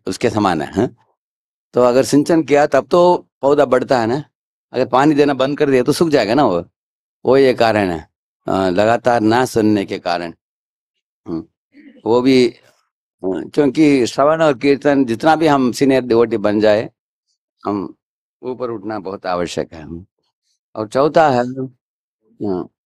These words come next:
कभी-कभी हम डरते हैं कि मेरे आध्यात्मिक जीवन में जो शंकाएं हैं उसको मैं अगर प्रकट करूंगा, शंकाओं को पूछूंगा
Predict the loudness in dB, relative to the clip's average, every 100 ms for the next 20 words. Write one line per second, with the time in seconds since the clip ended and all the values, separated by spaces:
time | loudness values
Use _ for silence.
0 | _ _ -4 -2 0 0 2 2 2 2
1 | 2 2 0 0 0 0 0 -2 -2 -2
2 | -8 _ _ -4 0 2 4 4 2 0
3 | -4 0 0 0 2 2 2 2 0 -2
4 | -2 0 0 -2 -4 -4 -4 -6 _ _
5 | _ _ _ _ -4 -2 0 2 2 2
6 | 0 0 -2 -2 0 0 2 2 0 -2
7 | -4 -2 0 2 0 -2 -6 -6 -4 0
8 | 2 2 0 -2